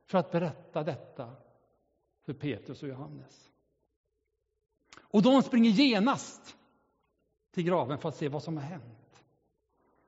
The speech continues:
Och när Johannes går in i graven och ser linnebindlarna börjar han,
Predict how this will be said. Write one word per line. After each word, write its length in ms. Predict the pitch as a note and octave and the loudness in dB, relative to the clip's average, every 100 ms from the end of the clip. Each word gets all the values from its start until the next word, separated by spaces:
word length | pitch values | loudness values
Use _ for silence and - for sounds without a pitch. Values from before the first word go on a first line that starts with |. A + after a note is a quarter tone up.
| _ _ _ _ _ _ _ - | _ _ _ _ _ _ _ -2
Och 100 | E3+ | 2
när 100 | F#3+ | 4
Johannes 580 | G3 - A3 F#3 G3 | 4 4 2 2 0
går 160 | G3+ G3 | 0 2
in 240 | G#3+ G#3 | 4 4
i 60 | G#3 | 4
graven 540 | G#3 E3 B2+ A#2 A#2 | 2 0 -2 -10 -14
och 200 | - F3 | -10 -8
ser 140 | - E3 | -2 0
linnebindlarna 840 | G#3+ F3 D#3 D#3+ F3+ F#3 F#3 F3 - - - _ _ | 2 2 2 0 0 0 0 -2 -4 -20 -20 _ _
börjar 180 | E3 D3 | 0 0
han, 160 | E3 | -2